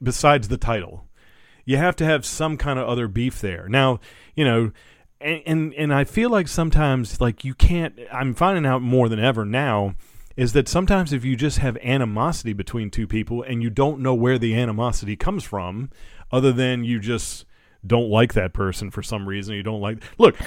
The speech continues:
I get it why people don't like Charlotte. I get it, you know? But I feel like if two wrestlers don't like each other, there has to sp-,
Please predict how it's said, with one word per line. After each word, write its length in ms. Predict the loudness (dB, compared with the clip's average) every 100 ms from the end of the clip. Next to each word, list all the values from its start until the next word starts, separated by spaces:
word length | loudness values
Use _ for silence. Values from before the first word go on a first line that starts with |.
| -10
I 220 | 0 2
get 240 | 4 4 4
it 80 |
why 160 | 6 6
people 300 | 6 4 4
don't 220 | 4 4
like 180 | 2 0
Charlotte. 440 | 0 0 0 -4 -2
I 140 | 0
get 300 | 6 6 4
it, 160 | 0 -4
you 100 | -2
know? 300 | -2 -2 -6 -16 -20 -2
But 180 | 4 4 4
I 80 | 0
feel 220 | 0 0
like 200 | 0 0
if 120 | -2
two 160 | -2 2
wrestlers 400 | 2 2 -4 -2
don't 180 | -2
like 220 | 0 -2 -2
each 160 | -6
other, 260 | -6 -4 -4
there 160 | -2
has 240 | -2 -2 -2
to 80 | -4
sp-, 320 | -6 -6